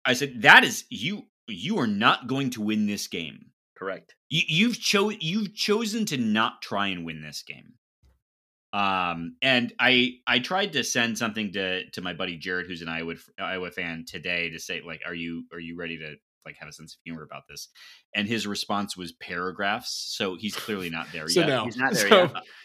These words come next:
Speaker 2: yet.
Speaker 1: Uh, but, like, I mean, I, I'll say this. I've not been kind to Iowa all season.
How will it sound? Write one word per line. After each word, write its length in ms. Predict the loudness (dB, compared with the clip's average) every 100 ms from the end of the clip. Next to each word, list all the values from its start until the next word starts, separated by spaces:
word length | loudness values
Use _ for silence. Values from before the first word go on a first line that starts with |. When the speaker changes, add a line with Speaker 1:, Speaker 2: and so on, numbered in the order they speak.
| _ _ -2
Speaker 2:
yet. 100 | 2
Speaker 1:
Uh, 260 | 4 4 2 -6 -4
but, 220 | 4 4 6
like, 380 | 4 4 -4 _ _ _ _ 2
I 60 | 4
mean, 280 | 4 2 _ _ _ _ _ _ _ -20 _ _ _ _ -2
I, 120 | -2 -2 _ _ -4
I'll 120 | 0 2
say 180 | 4
this. 180 | 4 6
I've 180 | 6 6
not 160 | 4 2
been 140 | -2
kind 280 | 2 2 2
to 80 | 0
Iowa 380 | 0 0 0
all 180 | -4 -6
season. 600 | -6 -8 -6 -8 -8 -12